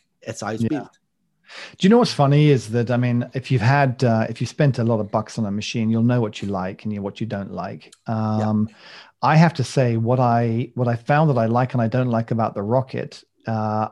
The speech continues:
Speaker 2: are, are not what I ex-, I, I expected. So I don't miss at all
Speaker 1: Mm.
Speaker 2: the, um, pressure profiling. I'll be honest with you, I don't miss it. And I tell you,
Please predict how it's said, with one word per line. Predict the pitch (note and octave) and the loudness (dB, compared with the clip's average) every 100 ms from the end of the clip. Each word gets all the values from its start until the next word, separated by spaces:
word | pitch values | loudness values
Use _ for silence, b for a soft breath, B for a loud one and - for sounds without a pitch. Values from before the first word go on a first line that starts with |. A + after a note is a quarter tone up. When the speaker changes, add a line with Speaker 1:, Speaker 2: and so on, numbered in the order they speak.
| - | -4
Speaker 2:
are, | A#2 A2 G#2+ G#2+ G#2+ G#2+ | -2 -2 -2 -2 -4 -4
are | B2 | 0
not | D3 | 2
what | D#3+ | 2
I | D#3 | 0
ex-, | D3+ - - | 0 -6 -6
I, | C3 C3+ - | -2 -2 0
I | C3 | -2
expected. | C#3 - A#2 - A#2+ - _ _ _ _ B B B | -4 -4 -6 -6 -10 -10 _ _ _ _ B B B
So | C#3+ | 2
I | C#3 | 4
don't | F3 A3 - - | 6 4 0 0
miss | C#3+ D#3 E3 C#3+ - - | 6 8 6 4 -4 -4
at | C3+ F#3 | 0 4
all | F3+ A#2+ D#3+ - _ _ _ | 4 4 2 -2 _ _ _
Speaker 1:
Mm. | A#2+ G2+ | -6 2
Speaker 2:
the, | C3 B2+ B2+ B2+ B2+ C3+ - | 4 6 4 4 2 0 -2
um, | B2 A#2+ A#2+ A#2+ A#2+ A#2 | 0 0 2 0 0 0
pressure | B2+ A#2+ A#2+ | -2 -4 -2
profiling. | - C#3 - A#2+ A#2 B2 - - - | 0 0 0 -6 -6 -8 -14 -12 -6
I'll | |
be | A2+ C3 | 0 2
honest | B2+ B2+ - | 2 0 -4
with | A#2 | -6
you, | A#2 G#2 | -4 -4
I | |
don't | B2 B2+ | 0 2
miss | B2+ - | 0 -2
it. | B2 - | -6 -4
And | A#2+ | -4
I | |
tell | B2+ | 0
you, | E3 | 0